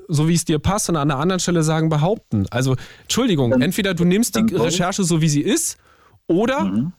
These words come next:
Speaker 1: also entweder sie stimmt ganz oder sie stimmt in Teilen. Aber dir die Teile rauszupicken, die dir passen, das funktioniert einfach so nicht. Und
Speaker 2: Dann
Speaker 1: Janosch,
Speaker 2: sollte Korrektiv,
Speaker 1: Janosch, A K A
Speaker 2: dann
Speaker 1: Janko.
Speaker 2: sollte Korrektiv dann sollte Korrektiv doch das Gesprächsprotokoll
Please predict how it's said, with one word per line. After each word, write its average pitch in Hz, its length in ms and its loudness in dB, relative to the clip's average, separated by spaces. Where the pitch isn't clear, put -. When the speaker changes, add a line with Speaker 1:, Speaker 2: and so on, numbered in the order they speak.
Speaker 1:
also 147 200 0
entweder 202 340 0
sie 170 120 2
stimmt 175 280 0
ganz 208 480 -2
oder 185 160 2
sie 175 120 2
stimmt 190 220 -2
in 180 100 2
Teilen. 120 420 0
Aber 147 180 -2
dir 165 120 2
die 156 120 2
Teile 185 260 0
rauszupicken, 175 600 -2
die 147 60 0
dir 143 120 0
passen, 247 380 -2
das 196 180 -2
funktioniert 202 560 0
einfach 127 260 -2
so 107 120 -4
nicht. 98 260 -2
Und 143 300 -2
Speaker 2:
Dann 120 80 2
Speaker 1:
Janosch, 208 320 0
Speaker 2:
sollte 202 120 -2
Korrektiv, 151 340 -2
Speaker 1:
Janosch, 269 240 0
A 185 180 0
K 208 120 -2
A - 60 -4
Speaker 2:
dann 170 120 2
Speaker 1:
Janko. 180 400 2
Speaker 2:
sollte 147 240 -2
Korrektiv 135 500 -14
dann 101 160 2
sollte 135 280 0
Korrektiv 131 600 0
doch 127 140 -2
das - 220 -2
Gesprächsprotokoll 120 960 -2